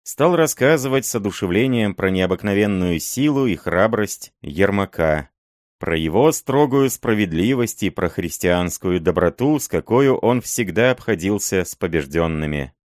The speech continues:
«На эту-то доброту», заключил Кольцо,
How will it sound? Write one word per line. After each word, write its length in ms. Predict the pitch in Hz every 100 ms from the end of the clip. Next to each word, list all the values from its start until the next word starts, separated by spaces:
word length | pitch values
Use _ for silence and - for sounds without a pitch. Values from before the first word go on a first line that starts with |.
| _ _ 90
«На 200 | 113 160
эту-то 380 | 196 185 175
доброту», 640 | 156 147 131 120 123 147 120 _ -
заключил 600 | 87 98 104 - 120 107
Кольцо, 580 | 107 95 - 104 107